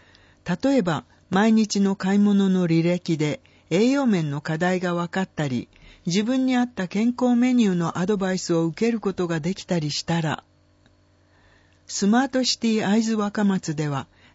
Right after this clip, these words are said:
デジタル技術やアイシーティーの力で、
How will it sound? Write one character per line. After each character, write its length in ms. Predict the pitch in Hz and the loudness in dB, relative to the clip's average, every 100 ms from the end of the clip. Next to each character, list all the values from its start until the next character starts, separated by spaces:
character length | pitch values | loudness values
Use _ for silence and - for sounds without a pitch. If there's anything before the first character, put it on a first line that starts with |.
| - | -2
デ 160 | 185 | 2
ジ 140 | 214 214 | 2 2
タ 100 | 240 | 2
ル 140 | 233 | 2
技 160 | 202 214 | 0 0
術 320 | 196 185 165 | -2 -4 0
や 240 | 156 147 - | 0 -2 -4
ア 140 | 151 | -4
イ 80 | 208 | -2
シ 200 | - 247 | 0 0
ー 40 | |
テ 120 | 247 | 2
ィ 60 | 247 | 2
ー 20 | 208 | 2
の 160 | 156 | 0
力 420 | - - 165 156 | -4 -4 -2 -2
で、 240 | 147 127 | -2 -4